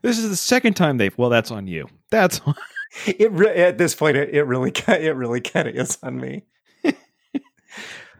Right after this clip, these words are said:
Speaker 1: Uh, no, I'm
Speaker 2: Uh.
Speaker 1: sure, I'm sure, you know what? The odds of this going, going weird or sideways the third time is pretty low. Let's see what they've got for dining room tables. <laughs>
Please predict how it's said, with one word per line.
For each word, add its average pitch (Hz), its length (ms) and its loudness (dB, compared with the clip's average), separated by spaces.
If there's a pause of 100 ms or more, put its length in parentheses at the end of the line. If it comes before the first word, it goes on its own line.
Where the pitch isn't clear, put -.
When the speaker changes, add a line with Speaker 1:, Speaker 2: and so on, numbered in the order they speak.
(140)
Speaker 1:
Uh, 92 580 -2
no, 185 120 6
I'm 208 80 4
Speaker 2:
Uh. - 20 0
Speaker 1:
sure, 202 240 2
I'm 156 120 4
sure, 185 200 2
you 175 80 2
know 165 120 4
what? 151 300 2
The 139 140 -2
odds 165 340 2
of 139 100 0
this 151 160 2
going, 127 560 0
going 123 360 2
weird 107 560 4
or 104 160 -4
sideways 107 760 2
the 113 140 0
third 139 360 0
time 87 380 -2
is 131 120 -2
pretty 117 280 0
low. 95 360 0 (440)
Let's 214 240 2
see 196 100 2
what 147 140 4
they've 123 160 2
got 120 160 2
for 117 100 -2
dining 104 260 0
room 92 160 -2
tables. - 560 -2
<laughs> - 60 -20